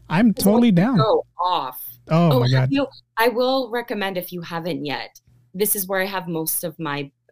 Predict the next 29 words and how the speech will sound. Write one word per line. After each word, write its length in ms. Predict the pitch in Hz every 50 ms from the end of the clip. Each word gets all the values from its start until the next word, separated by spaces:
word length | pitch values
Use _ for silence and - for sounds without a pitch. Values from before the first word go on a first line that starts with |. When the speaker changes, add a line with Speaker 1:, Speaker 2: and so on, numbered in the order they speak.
| _ -
Speaker 2:
uh, 340 | 160 151 143 139 135 131 127 -
knowledge 520 | 165 165 160 147 143 147 160 175 180 175
of 140 | 208 190 -
Filipino 560 | - 208 214 220 226 220 - 247 226 220 220
history 400 | 220 220 208 - - - 208 185
is 140 | - 165 -
from 240 | - 170 160 165 165
Stanley 440 | 160 - - 156 151 165 165 160 156
Karnow's, 680 | 160 - - 147 147 147 143 135 131 131 131 - - -
I 180 | _ _ _ _
think 180 | _ 160 156 -
it 80 | 156 143
was 240 | 139 135 135 - -
written 320 | - 127 - - 127 110 104
in, 80 | 90 - -
like, 260 | - - - _ _ _
the 80 | - 147
nineties 640 | 147 131 110 104 117 123 - 117 127 135 - - -
or 60 | -
something, 440 | - - 131 127 127 - - 107 - -
or 80 | 165
released 380 | 151 160 160 156 151 143 - -
in 100 | - 143
the 80 | 143 139
nineties, 460 | 135 - - - - - - - -
called 240 | - - 175 156 - - -
In 160 | 170 160 -
Our 180 | - 151 151 - -
Image, 540 | 147 147 143 123 82 - - - - -